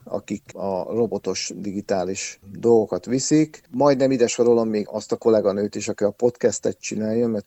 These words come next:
végül is az is részben ide kapcsolódik, de ott még nem léptünk olyan merészet, hogy mondjuk a diákoknak ajánljuk ki ezt a szolgáltatást, tehát ott egyelőre csak a sajátunkra van kapacitás, hogy az működjön,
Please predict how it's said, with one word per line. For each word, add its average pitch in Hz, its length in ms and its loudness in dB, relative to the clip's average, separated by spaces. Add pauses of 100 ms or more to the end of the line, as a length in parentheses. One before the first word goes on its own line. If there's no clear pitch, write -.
(100)
végül 104 300 -2
is 95 140 -8
az 113 140 0
is - 180 -4
részben 107 440 0
ide 104 280 0 (400)
kapcsolódik, 147 640 2
de 123 100 6
ott 123 140 4
még 117 140 2
nem 123 200 2
léptünk 107 680 -2 (120)
olyan 104 400 0 (120)
merészet, 107 600 -4
hogy 98 140 -8
mondjuk 98 340 -6
a 95 80 0
diákoknak 98 680 -8
ajánljuk 95 480 -4
ki - 140 -8
ezt - 260 -6
a 101 200 -4 (640)
szolgáltatást, 123 840 0
tehát 98 180 -2
ott 104 120 -6
egyelőre 104 440 0
csak - 200 -6
a 101 60 2
sajátunkra 107 720 2
van 95 160 0
kapacitás, 101 720 -6
hogy - 240 -12
az 90 480 -8
működjön, 135 800 -2